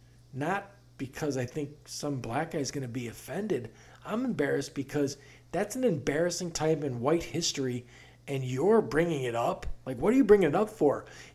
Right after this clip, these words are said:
You should be ashamed of that situation. If you brought it up in a situation where you actually looked at what,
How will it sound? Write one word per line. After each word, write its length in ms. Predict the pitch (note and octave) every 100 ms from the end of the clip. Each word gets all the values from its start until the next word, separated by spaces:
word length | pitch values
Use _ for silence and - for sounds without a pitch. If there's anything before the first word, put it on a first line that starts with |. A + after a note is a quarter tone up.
| -
You 140 | G#3+
should 180 | G#3+ B3
be 140 | A3+
ashamed 600 | C#3+ - - E3 A3 B3
of 80 | D3
that 200 | C3+ C3+
situation. 680 | C#3+ C#3+ C#3+ C#3 C#3 D3+ C#3 - - -
If 160 | F3
you 100 | F3 F#3
brought 340 | B2 D#3+ G3+
it 80 | A3
up 160 | G#3+
in 60 | F#3+
a 40 |
situation 560 | E3 F3+ F3 E3 D#3+ E3
where 100 | D3+
you 140 | C#3+
actually 440 | C#3+ C#3+ E3+ - G#3
looked 320 | D#3 D#3 D#3
at 120 | D3+
what, 360 | A#2+ A#2+ D3+ -